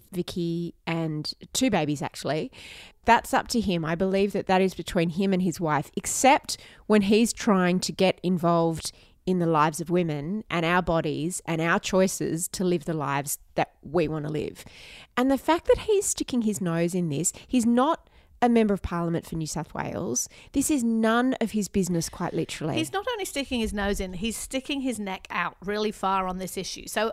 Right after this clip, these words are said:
Speaker 2: at the rally, he talked about how wonderful it was to see so many people of faith protesting about pro-life in New South Wales. He urged support,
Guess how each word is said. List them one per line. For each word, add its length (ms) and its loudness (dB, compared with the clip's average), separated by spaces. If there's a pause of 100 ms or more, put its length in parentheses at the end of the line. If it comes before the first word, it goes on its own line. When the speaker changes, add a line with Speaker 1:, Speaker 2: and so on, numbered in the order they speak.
Speaker 2:
at 220 2
the 100 -2
rally, 420 -4 (320)
he 120 -6
talked 280 -2
about 220 2
how 220 4
wonderful 400 0
it 80 -6
was 180 -2
to 80 -8
see 160 -2
so 160 0
many 140 -2
people 320 -4
of 80 -4
faith 520 -8 (400)
protesting 840 -2
about 440 -2
pro-life 760 -2
in 140 -6
New 140 -8
South 260 -8
Wales. 340 -8 (300)
He 260 -4
urged 420 4
support, 540 -8